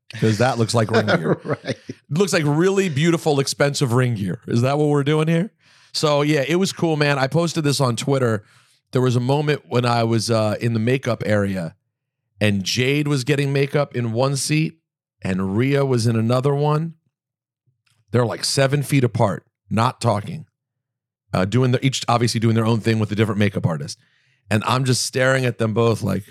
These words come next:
Speaker 1: "Rhea, Jade, Jade, Rhea."
Speaker 2: One day.
Speaker 1: And I'm like, "No one's here to capture this moment."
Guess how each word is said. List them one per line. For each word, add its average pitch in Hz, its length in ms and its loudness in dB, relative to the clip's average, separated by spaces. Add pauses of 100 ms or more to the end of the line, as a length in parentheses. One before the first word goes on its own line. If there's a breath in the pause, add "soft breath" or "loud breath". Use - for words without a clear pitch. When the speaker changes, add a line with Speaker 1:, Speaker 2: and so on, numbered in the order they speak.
Speaker 1:
"Rhea, 92 500 -2 (720)
Jade, 92 480 -6 (840)
Jade, 95 600 -4 (640)
Rhea." 92 680 2 (260)
Speaker 2:
One 110 300 -4
day. 117 400 0 (360 soft breath)
Speaker 1:
And 120 120 2
I'm 131 120 0
like, 123 440 0 (280)
"No 107 200 0
one's 123 260 0
here 123 160 2
to 104 80 -4
capture 123 420 0
this 120 200 -2
moment." 117 420 0